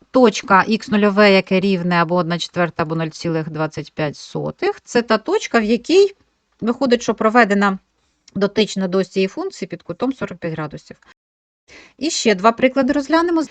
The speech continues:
Дев'ятнадцять сімнадцять. Знайдіть точки, в яких дотична до графіка функції певної паралельна прямій і от також певній прямій. Дивіться, якщо на графіку, давайте я трошки простіший свій намалюю,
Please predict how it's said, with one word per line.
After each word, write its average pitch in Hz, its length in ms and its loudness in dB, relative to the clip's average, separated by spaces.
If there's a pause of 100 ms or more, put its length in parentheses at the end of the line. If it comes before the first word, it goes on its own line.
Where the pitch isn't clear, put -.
(300)
Дев'ятнадцять 254 580 2
сімнадцять. 190 540 0 (300)
Знайдіть 247 400 2
точки, 208 380 2
в - 20 2
яких 247 260 2
дотична 220 420 0
до 190 120 2
графіка 294 540 4 (260)
функції 277 540 0
певної 240 400 4
паралельна 208 600 4
прямій 208 600 0 (240)
і 196 100 -4
от 196 120 -4
також 233 340 -4
певній 196 320 -2
прямій. 160 380 -10 (200)
Дивіться, 208 280 -2
якщо 196 360 -2
на 381 100 2
графіку, 214 680 2 (340)
давайте 196 320 -2
я 175 120 -2
трошки 175 580 -6
простіший 170 500 -8
свій 160 220 -8
намалюю, 151 480 -6